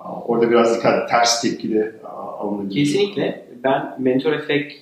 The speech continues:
Speaker 2: ekibiyle ilk konuşmaya başladığımda benim en çok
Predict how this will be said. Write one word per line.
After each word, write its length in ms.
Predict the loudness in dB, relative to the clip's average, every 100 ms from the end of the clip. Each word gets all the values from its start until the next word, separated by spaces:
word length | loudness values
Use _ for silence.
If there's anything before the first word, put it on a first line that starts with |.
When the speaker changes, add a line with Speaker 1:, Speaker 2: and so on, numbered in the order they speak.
| _ _ -12
Speaker 2:
ekibiyle 920 | -10 -10 -2 2 4 6 4 0 -6
ilk 200 | -10 -6
konuşmaya 520 | -2 0 0 -2 0
başladığımda 800 | 2 0 -2 -2 -2 -2 -6 -6 -2
benim 180 | 0 0
en 140 | 0
çok 380 | -2 -4 -4 -12